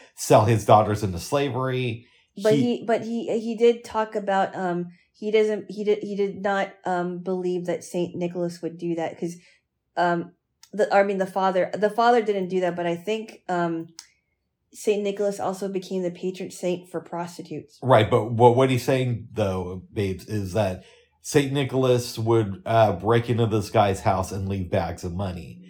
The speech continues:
Speaker 2: Mm.
Speaker 1: And at one point, the guy
Speaker 2: The window.
Speaker 1: Yeah, the guy catches him, and Saint Nicholas says, "Never tell anybody about this." Well, then how do we know the, of this story?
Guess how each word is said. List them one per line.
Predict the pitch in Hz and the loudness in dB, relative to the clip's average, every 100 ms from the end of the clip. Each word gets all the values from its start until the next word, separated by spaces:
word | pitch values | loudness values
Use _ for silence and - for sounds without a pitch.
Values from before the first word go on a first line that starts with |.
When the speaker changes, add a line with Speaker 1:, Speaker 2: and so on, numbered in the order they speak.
| - | -8
Speaker 2:
Mm. | 175 165 165 - | -6 -6 -8 -2
Speaker 1:
And | 127 | 0
at | 113 110 | 2 2
one | 135 151 147 | 4 2 0
point, | - 117 110 90 | 2 2 4 0
the | |
guy | 95 113 | 4 6
Speaker 2:
The | 104 | 6
window. | 196 180 165 - | 4 0 -2 -4
Speaker 1:
Yeah, | 120 120 - | 2 2 2
the | 98 | 0
guy | 104 123 120 | 4 6 4
catches | 123 127 117 117 | 4 2 2 0
him, | 107 98 | 0 0
and | 104 98 | -2 -4
Saint | - 110 | -2 -2
Nicholas | 110 110 104 95 | 0 -2 -2 -2
says, | 117 101 95 | -2 -2 -2
"Never | 107 117 113 | 2 2 2
tell | 113 110 101 | 0 0 0
anybody | 104 98 90 87 | -4 -4 -6 -8
about | 82 - - | -12 -14 -16
this." | - - - - - | -18 -18 -18 -14 0
Well, | 143 | 2
then | 139 | 4
how | 131 139 | 8 8
do | 139 | 8
we | 131 127 | 4 4
know | 120 117 | 4 2
the, | 98 95 - 101 - | 2 -4 -8 -16 -8
of | 117 95 | -6 -4
this | 95 - | -4 -4
story? | - 90 60 62 | -8 -8 -8 -20